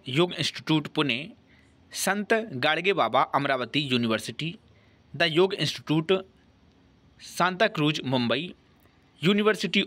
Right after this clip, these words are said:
of मुंबई, यशवंतराव चवन महाराष्ट्र ओपन यूनिवर्सिटी से यदि आपने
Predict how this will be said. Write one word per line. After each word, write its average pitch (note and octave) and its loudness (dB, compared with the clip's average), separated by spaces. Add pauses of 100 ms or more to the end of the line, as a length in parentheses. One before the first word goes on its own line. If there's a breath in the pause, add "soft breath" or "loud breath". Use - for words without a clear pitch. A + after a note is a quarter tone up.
of C#3+ 0
मुंबई, A#2+ 0 (580 loud breath)
यशवंतराव F3+ 2
चवन D3 0 (120)
महाराष्ट्र C#3+ -2
ओपन C#3+ 2
यूनिवर्सिटी B2+ -2
से F#3 -2 (420 soft breath)
यदि E3 2
आपने C#3+ 0